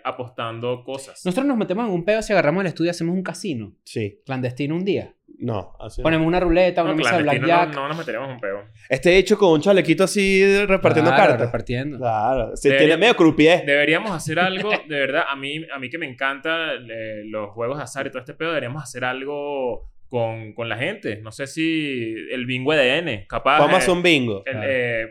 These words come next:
Speaker 1: no sé, después lo pensamos, pero
Speaker 2: Carlos
Speaker 1: está
Speaker 2: Cruz
Speaker 1: bueno.
Speaker 2: Pierre, que es el que da
Speaker 3: Claro.
Speaker 2: cartas cine-, de cinetismo.
Speaker 3: Cinetismo. De
Speaker 2: Un
Speaker 3: hecho, le iba,
Speaker 2: artista.
Speaker 3: la vas a agarrar, pero estás confundido, va por aquí.
Speaker 1: ¿No te
Speaker 2: Claro.
Speaker 1: pedimos una, un Carlos Cruz Diez?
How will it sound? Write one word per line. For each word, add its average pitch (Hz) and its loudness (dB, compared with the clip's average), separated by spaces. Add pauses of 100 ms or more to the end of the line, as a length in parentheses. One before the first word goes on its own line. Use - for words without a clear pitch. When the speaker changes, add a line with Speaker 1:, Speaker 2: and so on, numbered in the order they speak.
(140)
Speaker 1:
no 185 -12
sé, 185 -2
después 127 -2
lo 180 -2
pensamos, 117 -8
pero - -10
Speaker 2:
Carlos 165 6
Speaker 1:
está 165 -8
Speaker 2:
Cruz 175 8
Speaker 1:
bueno. 180 -10
Speaker 2:
Pierre, 185 2
que 156 2
es 147 0
el 175 -2
que 175 2
da 156 6 (200)
Speaker 3:
Claro. 131 4 (140)
Speaker 2:
cartas 185 2
cine-, 165 -2
de 147 0
cinetismo. 147 0
Speaker 3:
Cinetismo. 135 2
De 139 4
Speaker 2:
Un 151 4
Speaker 3:
hecho, 156 6
le 156 6
iba, 165 8
Speaker 2:
artista. 185 6
Speaker 3:
la 160 8
vas 175 8
a 196 8
agarrar, 202 8
pero 180 6
estás 151 2
confundido, 175 4
va 147 8
por 180 6
aquí. 156 0
Speaker 1:
¿No 135 -4
te 135 2
Speaker 2:
Claro. 135 4
Speaker 1:
pedimos 190 -4
una, 202 -6
un 190 -14
Carlos 185 -4
Cruz 139 -12
Diez? 165 -8